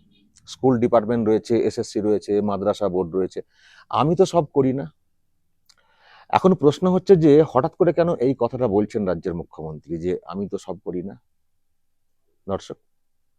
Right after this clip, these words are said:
বলতে পারবেন এর পেছনে কি রহস্য?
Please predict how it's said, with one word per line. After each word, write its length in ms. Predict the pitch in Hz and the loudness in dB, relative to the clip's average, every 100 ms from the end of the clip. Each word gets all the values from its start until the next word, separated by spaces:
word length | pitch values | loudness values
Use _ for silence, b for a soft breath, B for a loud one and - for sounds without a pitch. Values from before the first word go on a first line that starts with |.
| _ _ _ _ _ - | _ _ _ _ _ -12
বলতে 220 | 90 120 | -8 -4
পারবেন 360 | 120 117 82 - _ _ | -4 -4 -8 -12 _ _
এর 100 | 95 | -12
পেছনে 340 | - 92 92 92 | -10 -10 -10 -10
কি 140 | 107 | -8
রহস্য? 420 | 87 85 98 - | -8 -10 -16 -20